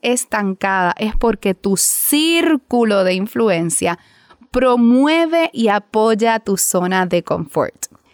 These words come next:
¿ok? Déjame decirlo otra vez para las personas que están atrás. <laughs> Si alguna vez te has sentido estancada,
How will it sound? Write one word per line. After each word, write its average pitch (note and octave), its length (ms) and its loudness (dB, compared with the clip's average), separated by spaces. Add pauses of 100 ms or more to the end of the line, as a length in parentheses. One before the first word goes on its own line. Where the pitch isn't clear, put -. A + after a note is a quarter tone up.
(220)
¿ok? F3 180 -4 (300)
Déjame A3+ 500 0
decirlo A3+ 680 0 (220)
otra G3+ 440 0
vez F3+ 460 -2 (640)
para G3 200 -2
las F3 120 -4
personas F3 400 -2
que - 80 -4
están E3+ 240 -6
atrás. - 480 -8
<laughs> - 40 -4 (1900)
Si - 200 -2
alguna G3 400 0
vez G3+ 180 0
te - 80 -2
has G#3+ 80 0
sentido F#3+ 640 0
estancada, E3 960 -2